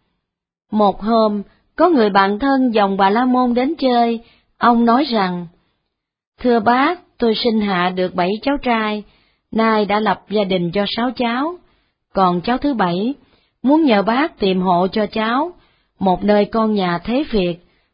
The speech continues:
có đức hạnh tinh khiết, nết na hòa nhã, thân tướng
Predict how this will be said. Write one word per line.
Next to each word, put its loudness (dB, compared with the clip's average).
có 2
đức -2
hạnh -2
tinh 0
khiết, -2
nết 2
na 4
hòa 2
nhã, 0
thân 0
tướng 0